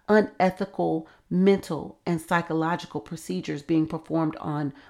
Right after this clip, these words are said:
Black prison inmates. Number five, human cells being stolen and sold to biotech companies. Number six, Black women being sterilized with the forced sterilization and reproductive abuse during the eugenics movement.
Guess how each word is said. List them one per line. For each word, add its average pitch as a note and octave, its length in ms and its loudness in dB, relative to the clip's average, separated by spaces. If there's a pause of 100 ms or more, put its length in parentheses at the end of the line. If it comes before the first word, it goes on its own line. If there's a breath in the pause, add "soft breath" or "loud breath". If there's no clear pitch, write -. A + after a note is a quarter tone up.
(100)
Black E3 320 -2
prison D#3+ 340 -4
inmates. C3 640 -8 (400 soft breath)
Number F3+ 300 2
five, - 400 -4 (280 soft breath)
human A#3 440 2
cells F3+ 580 -2
being D#3+ 240 2
stolen D#3+ 580 -2
and D#3 160 -6
sold D3+ 520 0
to D3+ 100 -8
biotech D3+ 640 -4
companies. - 640 -12 (340 loud breath)
Number F#3 280 2
six, - 440 -6 (340 loud breath)
Black F#3 320 -2
women D#3 360 0
being D#3 220 2
sterilized D#3 760 -2
with D#3 100 -4
the C#3+ 80 -6
forced E3+ 360 -4
sterilization D#3 840 -2 (260 loud breath)
and D#3 140 -4
reproductive D#3 640 -2
abuse D3+ 340 -4
during D#3 320 0
the C#3 80 0
eugenics D3 580 -2
movement. C#3 440 -6